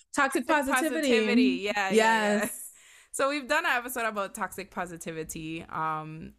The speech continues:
Speaker 2: and I think that it's just, what is the word I'm looking for? I, excuse me, because
Speaker 1: I
Speaker 2: I
Speaker 1: think
Speaker 2: moved
Speaker 1: they're
Speaker 2: this
Speaker 1: summer
Speaker 2: weekend.
Speaker 1: related. Yeah. Hey, I, first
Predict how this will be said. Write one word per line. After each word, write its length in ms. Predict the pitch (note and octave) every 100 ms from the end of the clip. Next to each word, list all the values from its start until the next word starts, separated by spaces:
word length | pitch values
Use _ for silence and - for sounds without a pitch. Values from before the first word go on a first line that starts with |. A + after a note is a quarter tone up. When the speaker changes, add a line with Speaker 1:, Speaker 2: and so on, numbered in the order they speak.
| _
Speaker 2:
and 680 | F3 E3 E3 D#3+ D#3+ E3 - _ _
I 140 | E3+ E3 _
think 320 | F3+ E3+ - -
that 500 | D#3 D3+ - - - - _ _ _ _
it's 600 | F#3 F3+ - - - - _ _ _ _ _ _
just, 600 | - F3 E3+ - - - _ _ _ _ _ _ _ _ _ _ _ _ _ _ _
what 180 | F#3 G#3+
is 80 |
the 60 | G3+
word 240 | F3 F3
I'm 120 | E3+ F3
looking 220 | E3 E3+
for? 160 | F3
I, 200 | C#3 G3+
excuse 440 | A#3 C4+ - G3 F#3+
me, 140 | F#3
because 240 | E3+ G3 C#4+
Speaker 1:
I 40 |
Speaker 2:
I 20 |
Speaker 1:
think 180 | G#3 A#3
Speaker 2:
moved 60 | C4
Speaker 1:
they're 100 | A#3+
Speaker 2:
this 100 | A#3+
Speaker 1:
summer 260 | C#4 C4+ C4
Speaker 2:
weekend. 160 | A#3
Speaker 1:
related. 580 | G#3 F#3+ F#3 F3 E3+ E3
Yeah. 160 | A3 A3
Hey, 180 | C#4 C4+
I, 80 |
first 120 | B3+